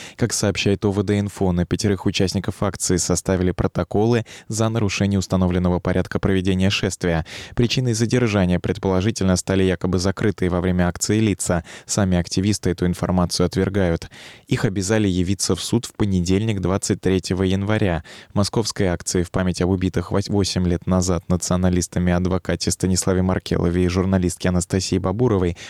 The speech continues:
участвовали более пятисот человек.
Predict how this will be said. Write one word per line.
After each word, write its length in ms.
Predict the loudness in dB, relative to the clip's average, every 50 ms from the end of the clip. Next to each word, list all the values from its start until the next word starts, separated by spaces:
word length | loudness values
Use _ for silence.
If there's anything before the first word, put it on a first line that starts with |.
| -6 -6
участвовали 560 | -4 -2 0 0 0 0 0 0 2 2 2
более 400 | 2 2 2 2 2 4 2 0
пятисот 580 | 0 -2 -6 -2 -2 -2 -2 0 0 -2 -2 _
человек. 640 | -2 0 0 2 2 2 0 0 -2 _ -12 -20